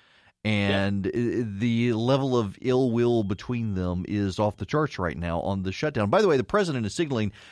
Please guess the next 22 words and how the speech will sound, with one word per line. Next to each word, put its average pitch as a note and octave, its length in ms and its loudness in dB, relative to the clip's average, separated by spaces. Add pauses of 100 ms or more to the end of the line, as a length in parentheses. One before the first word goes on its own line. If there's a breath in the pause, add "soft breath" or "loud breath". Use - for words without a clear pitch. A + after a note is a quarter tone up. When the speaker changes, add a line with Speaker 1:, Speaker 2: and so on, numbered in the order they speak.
(180 loud breath)
Speaker 1:
he, C3 400 2
that B2+ 200 0
he's, D#3 440 -2
he's D3 260 0
not D3 260 2
giving, G#2 460 0 (360 soft breath)
that A2+ 360 2
he's A#2 220 -2
not C#3 160 2
gonna C3+ 120 2
reopen B2 360 2
the G#2 80 -2
government, G#2+ 500 0
that A2 720 2
he A#2 180 -2
sees A2+ 300 -4
no B2+ 120 2
reason A#2+ 440 0
to A2+ 60 2
reopen G#2 400 0
the F#2+ 80 -2
government. G#2 480 0